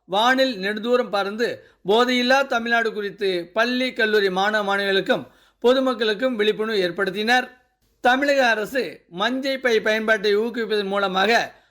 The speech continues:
ஒரு முறை பயன்படுத்தும் பிளாஸ்டிக் பயன்பாட்டை முற்றிலும் ஒழிப்பதற்கான விழிப்புணர்வு ஏற்படுத்தி வருகிறது. இதன் ஒரு அங்கமாக பெரம்பலூர் மாவட்ட நிர்வாகம், தமிழ்நாடு மாசு கட்டுப்பாட்டு வாரியம் மற்றும்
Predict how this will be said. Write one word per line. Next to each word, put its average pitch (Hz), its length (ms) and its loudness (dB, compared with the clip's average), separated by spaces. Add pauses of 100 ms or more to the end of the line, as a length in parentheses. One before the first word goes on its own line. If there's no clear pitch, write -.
(100)
ஒரு 233 220 2
முறை 254 220 0
பயன்படுத்தும் 233 580 0
பிளாஸ்டிக் 233 480 0
பயன்பாட்டை 202 720 -2 (200)
முற்றிலும் 233 480 -2
ஒழிப்பதற்கான 220 520 2
விழிப்புணர்வு 233 440 -2
ஏற்படுத்தி 190 380 0
வருகிறது. 202 720 0 (120)
இதன் 277 180 -4
ஒரு 226 260 2
அங்கமாக 202 580 -2 (280)
பெரம்பலூர் 269 340 4
மாவட்ட 233 340 -2
நிர்வாகம், 214 680 -4
தமிழ்நாடு 247 460 0
மாசு 214 300 -2
கட்டுப்பாட்டு 208 460 -4
வாரியம் 202 280 -2
மற்றும் 190 400 -4